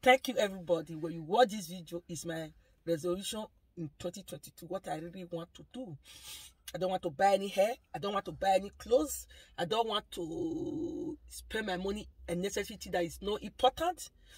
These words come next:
And I want to save my... I want to save... I want to get my money back. And I used to buy this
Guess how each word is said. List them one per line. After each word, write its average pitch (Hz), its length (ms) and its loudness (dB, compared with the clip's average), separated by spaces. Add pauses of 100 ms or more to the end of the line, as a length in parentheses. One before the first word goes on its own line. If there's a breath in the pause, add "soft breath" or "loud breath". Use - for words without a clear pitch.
(120)
And 175 100 -2
I 170 40 2
want 214 180 2
to 185 80 -4
save - 400 -2
my... 165 160 -4 (420)
I 233 60 2
want 240 140 4
to 202 100 -6
save... - 340 -4 (240)
I 185 60 0
want 269 140 8
to 190 180 -4
get 226 140 2
my 180 100 2
money 208 240 -4
back. 175 480 2 (220)
And 165 100 -6
I 151 80 -4
used 185 240 -8
to 160 60 -10
buy 135 240 -2
this 139 180 -12